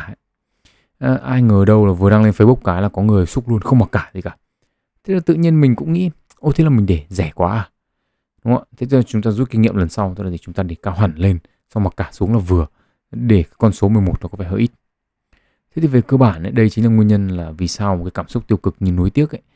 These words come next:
thì vẫn còn được giữ lại với loài người chúng ta trong suốt cái quá trình tiến hóa. Vì đơn giản là chúng giúp chúng ta cải thiện cái khả năng đưa ra quyết định. Ờm, đi kèm với việc khả năng đưa ra quyết định tốt hơn ấy, là việc nuối tiếc giúp chúng ta cải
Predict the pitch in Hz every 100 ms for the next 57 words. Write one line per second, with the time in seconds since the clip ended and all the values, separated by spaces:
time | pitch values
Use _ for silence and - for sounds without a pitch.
0 | _ _ _ - 90 87 165 143 110 87
1 | 90 151 180 139 73 98 _ 101 107 90
2 | 107 95 90 92 107 120 107 92 87 82
3 | 98 98 92 90 113 113 101 95 98 -
4 | 87 87 98 - _ - _ _ - 104
5 | 123 117 87 80 - 92 135 - 104 110
6 | 98 92 98 78 - - 110 104 82 90
7 | 90 87 85 117 110 _ _ _ _ _
8 | _ _ _ _ _ _ - 120 117 160
9 | 156 131 117 139 127 90 101 104 101 117
10 | 92 123 120 123 104 107 - 107 90 90
11 | - 95 101 123 - 135 110 107 101 104